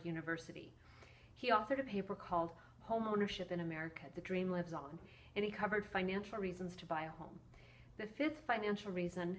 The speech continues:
he points out is that buying a home is a hedge against inflation. What does that mean?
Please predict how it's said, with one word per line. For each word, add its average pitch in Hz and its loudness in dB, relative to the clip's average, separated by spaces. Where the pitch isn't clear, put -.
he 233 -12
points 214 -4
out 151 0
is 190 -2
that 185 2
buying 233 4
a - -6
home 180 4
is 170 -2
a - -4
hedge 180 2
against 175 -4
inflation. 160 -4
What 247 2
does 294 2
that 214 4
mean? 170 -2